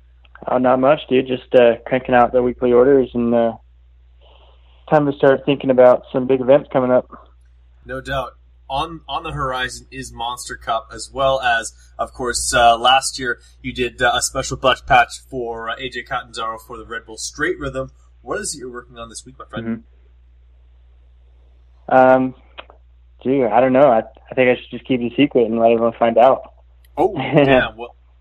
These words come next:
Speaker 2: if, if people wanted to find out, would they have to go follow you over at Patched M X?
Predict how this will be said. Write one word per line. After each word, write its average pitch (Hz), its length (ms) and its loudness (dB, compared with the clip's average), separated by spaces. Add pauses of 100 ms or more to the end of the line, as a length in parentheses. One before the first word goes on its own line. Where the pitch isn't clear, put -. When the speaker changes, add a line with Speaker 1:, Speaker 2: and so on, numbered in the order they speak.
Speaker 2:
if, 147 140 -14 (240)
if 147 160 -18
people 160 260 -12
wanted 143 300 -2
to - 60 -20
find 120 240 -2
out, 110 200 -6
would 117 120 -20
they 123 100 -10
have 131 140 -4
to 131 80 -20
go 117 100 -18
follow 120 280 -6
you 127 220 -10
over 120 220 -10
at 113 140 -12
Patched 123 260 -6
M 120 140 -12
X? - 220 -10